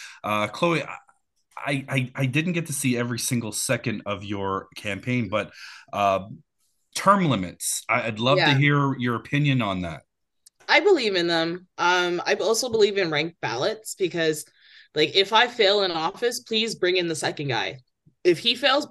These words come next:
Speaker 2: bring in the third guy. Like, this is what democracy is for. And I was really hoping that we would give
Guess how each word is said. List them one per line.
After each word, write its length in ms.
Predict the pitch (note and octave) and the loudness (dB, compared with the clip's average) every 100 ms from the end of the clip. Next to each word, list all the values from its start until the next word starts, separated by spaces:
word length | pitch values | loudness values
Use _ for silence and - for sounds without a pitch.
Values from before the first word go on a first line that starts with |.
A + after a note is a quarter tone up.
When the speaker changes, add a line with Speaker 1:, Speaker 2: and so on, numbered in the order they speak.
| - | -2
Speaker 2:
bring 160 | F3 | 0
in 120 | F#3 | 0
the 80 | G#3+ | 0
third 320 | G#3 C4+ C4 | 0 0 0
guy. 220 | F3+ A2 G#2+ | 0 0 0
Like, 240 | C#3 C#3 | -4 0
this 200 | G3 G#3+ | 0 0
is 140 | C4 G3 | 0 2
what 220 | F3+ - | 2 0
democracy 920 | D#3 D3+ D3 D#3 F3 E3 - E3 C#3 | -4 -2 0 -2 0 -4 -2 -2 2
is 220 | B2+ B2+ | 0 0
for. 560 | - - F3+ G2 - - - - - | -6 -4 -4 -4 -8 -14 -18 -20 -4
And 360 | E3+ E3+ E3 E3 - | 2 4 4 0 4
I 100 | G3 | 6
was 200 | G#3 F#3+ | 6 6
really 260 | A3 B3+ A#3 | 4 2 -2
hoping 720 | F#3+ E3 F#3+ F#3+ G#3 A#3 G#3 | -2 0 4 4 4 0 0
that 200 | D#3 D3 | 0 2
we 140 | D#3+ | 0
would 360 | E3 D3 C3 - | 0 -2 -8 -4
give 480 | D#3+ D#3 D3+ E3+ | 2 4 2 -2